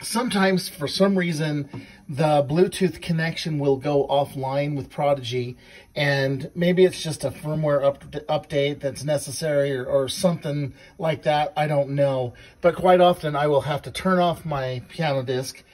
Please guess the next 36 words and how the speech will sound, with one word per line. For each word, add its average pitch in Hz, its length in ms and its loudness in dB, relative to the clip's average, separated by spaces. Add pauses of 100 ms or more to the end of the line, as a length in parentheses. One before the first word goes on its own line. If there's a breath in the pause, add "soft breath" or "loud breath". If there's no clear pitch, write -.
(240 soft breath)
to - 100 -12
get 170 200 0
the - 40 -8
Prodigy 160 520 -2
Bluetooth 160 520 -4
audio 151 340 -2
connection 139 520 -2
to 117 60 -14
come 127 240 -6
back 131 260 -4
again. 123 460 -8 (340 loud breath)
And 156 100 -4
so 156 440 2 (420)
when 214 320 2
it 208 140 2
is 233 220 0
connected, 170 600 -2
however, 131 560 0
it 135 200 -6
works 175 420 -4 (340 soft breath)
incredibly 147 600 -2
well. 131 340 -2 (400 loud breath)
But 160 160 4
just 240 340 2
as 165 240 -2
a 160 60 -4
backup 175 480 -2
system, 143 720 -4 (340 loud breath)
um, 156 480 -2
I'm 175 300 0
using 202 640 0
this 208 340 2
little 170 180 4
device 147 440 4
right 151 180 6
here, 143 460 2